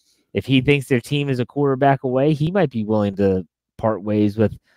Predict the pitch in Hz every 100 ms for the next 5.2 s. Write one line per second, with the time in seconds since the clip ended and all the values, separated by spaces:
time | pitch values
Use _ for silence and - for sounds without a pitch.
0 | _ - 92 104 107 101 98 101 104 -
1 | 127 165 - 117 104 107 104 - 110 117
2 | 117 104 - 135 117 135 110 110 107 107
3 | 120 131 123 104 120 120 117 113 120 131
4 | 180 _ - _ _ _ - 120 127 151
5 | 214